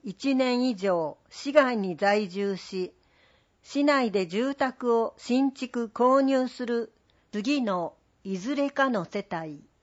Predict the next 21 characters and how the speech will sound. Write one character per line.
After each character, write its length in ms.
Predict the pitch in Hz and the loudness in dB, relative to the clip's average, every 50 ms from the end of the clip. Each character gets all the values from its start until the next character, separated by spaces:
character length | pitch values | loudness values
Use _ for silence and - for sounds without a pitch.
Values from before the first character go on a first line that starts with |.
| _ _ _ _ _ _ _ _ _ _ _ _ _ _ _ _ _ _ _ _ | _ _ _ _ _ _ _ _ _ _ _ _ _ _ _ _ _ _ _ _
新 340 | - - - 277 285 285 277 | -6 0 2 4 4 4 2
生 380 | - - 285 269 254 247 220 160 | 2 4 4 6 6 4 2 0
児 160 | 175 180 165 | 0 0 0
に、 280 | 165 165 165 156 - _ _ _ _ _ _ _ _ - 202 | 0 0 0 -2 -4 _ _ _ _ _ _ _ _ -10 -4
同 280 | 180 220 240 262 285 285 | 2 4 6 6 6 4
居 200 | 285 285 277 269 | 2 0 -2 0
す 160 | - 277 262 | -2 -4 -4
る 100 | 262 269 | -2 -2
夫 340 | 240 226 262 277 269 254 226 | -2 -2 -2 -2 -2 -4 -4
婦 180 | - - 208 | -6 -6 -4
が 300 | 170 185 175 170 160 - _ - | -2 0 0 0 -2 -4 _ -4
共 320 | 214 226 240 240 247 254 | -2 0 2 2 2 2
に 280 | 247 247 240 220 190 226 | 2 2 0 0 0 2
四 280 | 233 254 269 285 269 | 4 4 4 4 2
十 180 | 262 285 294 285 | 0 -2 -4 -6
歳 400 | 285 - - - 285 277 277 277 | -6 -6 -2 2 2 4 4 4
未 180 | 269 277 302 285 | 4 4 4 2
満 300 | 262 247 233 208 185 165 | 2 2 0 -2 -2 -4
の 100 | 165 160 | -6 -6
世 220 | - 196 180 - | -4 -6 -6 -4
帯。 360 | - 170 156 147 147 147 - | -6 -8 -8 -8 -10 -14 -18